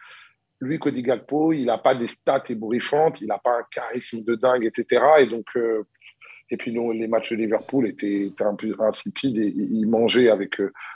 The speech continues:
tout le monde. Et là, je suis en train de, alors, vraiment des grosses, avec des grosses pincettes, des grosses pincettes, et cetera.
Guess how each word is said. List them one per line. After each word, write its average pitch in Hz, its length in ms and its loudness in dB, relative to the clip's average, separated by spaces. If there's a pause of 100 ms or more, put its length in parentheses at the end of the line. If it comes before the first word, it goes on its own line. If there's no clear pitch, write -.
tout 131 140 0
le 135 40 4
monde. 175 220 6
Et 143 100 6
là, 170 140 8
je 185 100 -2
suis 160 100 2
en 143 120 0
train 139 220 -2
de, 127 280 0 (220)
alors, - 260 -6 (960)
vraiment 143 300 2
des 113 100 0
grosses, 123 400 -4
avec 110 220 -4
des 110 100 -4
grosses 113 260 -4
pincettes, 123 460 -2 (100)
des 110 300 -6
grosses 101 280 -2
pincettes, 123 540 2
et 117 60 2
cetera. - 360 0